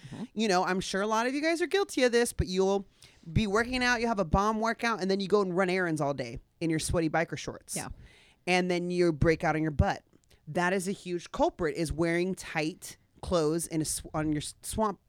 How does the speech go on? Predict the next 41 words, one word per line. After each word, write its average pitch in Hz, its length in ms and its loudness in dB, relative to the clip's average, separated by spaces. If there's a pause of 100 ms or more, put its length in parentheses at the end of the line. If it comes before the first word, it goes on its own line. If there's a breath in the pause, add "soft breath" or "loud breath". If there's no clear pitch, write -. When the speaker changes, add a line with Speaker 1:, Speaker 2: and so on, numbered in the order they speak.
(120)
Speaker 2:
ass. 127 360 -8
Speaker 1:
Mm-hmm. 185 260 2 (260 loud breath)
Speaker 2:
So, 190 420 2
um, 170 360 0 (600)
Speaker 1:
Because 208 400 2
when 190 240 2
you 185 120 0
sweat, 170 500 2 (240)
it 156 240 -2
produces 160 500 0
more 147 220 0
bacteria. 135 800 -2 (140 soft breath)
There's, 147 260 0
Speaker 2:
Mm-hmm. 190 40 0
Speaker 1:
like, 170 200 2 (180 soft breath)
your 185 100 4
bacteria 190 540 2
now 165 280 2
have 185 160 2
a 170 40 2
little 156 220 2
river 165 320 4
to 147 80 -2
swim 147 300 0
in 139 160 0
and 143 180 -4
swim 170 240 4
all 143 160 4
over, 165 380 4
and 156 140 -2
the 143 60 0
sweat 151 260 2
repenetrates 151 600 -4
back 131 240 -4
into 143 160 -8
your 135 80 -8
skin, 151 380 -6
and 143 180 -8
you're 143 80 -2
Speaker 2:
'Cause 185 100 4
it's 202 60 4